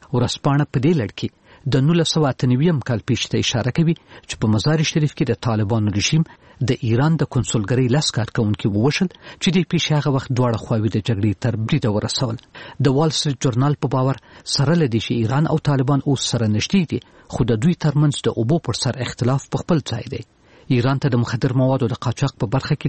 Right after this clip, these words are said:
د تهران اندېښنې نه دي حل شوي او په افغانستان کې بیا ایران پلوه ملیشو ته طالبان د یوه ګواښ په سترګه ګوري. د لویدیځ بله خپرونه، ایونینګ سټنډرډ، بیا په خپله تازه ګڼه کې د بریتانیا د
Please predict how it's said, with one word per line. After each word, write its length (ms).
د 100
تهران 320
اندېښنې 560
نه 100
دي 100
حل 240
شوي 220
او 80
په 200
افغانستان 440
کې 120
بیا 200
ایران 360
پلوه 320
ملیشو 360
ته 140
طالبان 480
د 140
یوه 120
ګواښ 300
په 140
سترګه 420
ګوري. 200
د 80
لویدیځ 380
بله 120
خپرونه، 500
ایونینګ 400
سټنډرډ، 640
بیا 140
په 120
خپله 220
تازه 280
ګڼه 280
کې 100
د 20
بریتانیا 580
د 100